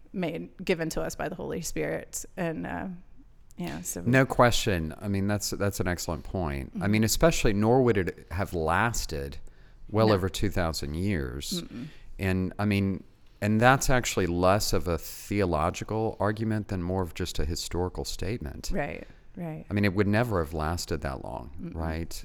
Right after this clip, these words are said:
Speaker 2: I
Speaker 1: Mm-mm.
Speaker 2: mean, and, and so the Nicene Creed, I mean, and at every one of these councils, I mean, these dudes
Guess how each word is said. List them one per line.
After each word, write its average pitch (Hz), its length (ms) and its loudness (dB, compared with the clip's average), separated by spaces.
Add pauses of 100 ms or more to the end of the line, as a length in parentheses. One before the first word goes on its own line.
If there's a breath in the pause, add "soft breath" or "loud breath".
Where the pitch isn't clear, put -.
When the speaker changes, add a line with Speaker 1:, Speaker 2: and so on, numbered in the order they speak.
Speaker 2:
I 92 80 -6
Speaker 1:
Mm-mm. 95 40 -2
Speaker 2:
mean, 95 360 0
and, 101 280 0
and 104 160 0
so 120 160 2
the 104 80 0
Nicene 110 380 0
Creed, 113 180 0
I 85 40 0
mean, 101 220 2 (540 loud breath)
and 113 260 4
at 123 240 6
every 147 260 8
one 139 180 4
of 123 80 2
these 104 160 2
councils, 107 760 -2
I - 80 -4
mean, 98 200 2
these 131 200 2
dudes 92 680 2